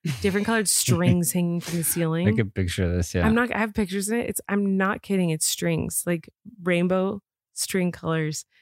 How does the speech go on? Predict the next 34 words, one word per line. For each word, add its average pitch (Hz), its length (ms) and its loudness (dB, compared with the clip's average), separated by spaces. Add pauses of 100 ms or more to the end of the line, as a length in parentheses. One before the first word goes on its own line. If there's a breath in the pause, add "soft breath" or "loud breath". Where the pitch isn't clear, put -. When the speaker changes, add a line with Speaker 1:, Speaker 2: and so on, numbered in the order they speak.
(320 soft breath)
Speaker 1:
Dang, 185 260 0
and 208 120 4
not, 240 160 2
like, 262 180 -2
cool. 220 220 0
It's, 165 120 -2
like, 165 200 -4
just, 175 200 -2
like, 196 140 -4
a 160 40 -8
hallway. 165 380 -2
It's, - 100 -6
like, 175 120 -2
someone's 196 260 -2
old 170 140 -2
house 151 300 -4
that 147 140 -14
they, 156 120 -2
like, 147 200 -4
gutted 147 280 -4
and 151 80 -2
were 147 100 -2
like, 147 160 -4
"Let's 165 160 -8
make 170 140 -4
a - 20 -2
museum." 156 340 0
It's, 151 120 -6
like, 160 160 -4
this 165 260 -2
a 160 60 2
hall. 139 480 -2 (680)
It's - 260 0 (100)
so 180 600 0